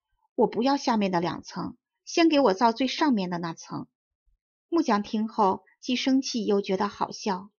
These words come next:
他说：“没有这样的事，哪里有不造最下面的一层楼而能造第二层楼的呢？不造第二层，又怎么能造第三层呢？”妇人听了，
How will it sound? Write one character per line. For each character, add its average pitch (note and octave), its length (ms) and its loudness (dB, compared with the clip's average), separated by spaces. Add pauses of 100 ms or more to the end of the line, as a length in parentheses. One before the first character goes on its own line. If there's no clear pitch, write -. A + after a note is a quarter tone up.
(100)
他 F#3+ 100 -4
说 F#3+ 400 -4 (400)
：“没 G#3 140 2
有 A#3+ 120 2
这 G#3+ 140 0
样 E3+ 180 -2
的 F3+ 120 -6
事， - 400 -4 (320)
哪 D4 180 4
里 E4 140 6
有 A#3+ 120 8
不 G3 160 0
造 A3+ 200 4
最 B3 160 0
下 C#4+ 200 2
面 A3 140 2
的 G3 80 0
一 G3+ 140 -2
层 F#3+ 280 -6
楼 F3 280 0
而 G3 100 0
能 G3 160 -2
造 G#3+ 160 0
第 A3+ 160 -2
二 B3 140 2
层 F3+ 240 -6
楼 E3+ 160 -4
的 F#3 100 -4
呢？ F3+ 240 -4 (500)
不 C4+ 120 -2
造 D4 180 6
第 C4+ 160 2
二 B3+ 200 6
层， G3 340 -6 (180)
又 D4 140 2
怎 - 120 2
么 F#3+ 100 2
能 G3+ 180 0
造 A3 160 2
第 G#3+ 100 -4
三 B3 300 0
层 - 260 -10
呢？” E3+ 240 -12 (800)
妇 - 140 2
人 G3+ 180 2
听 F#3+ 240 -6
了， F#3+ 240 -2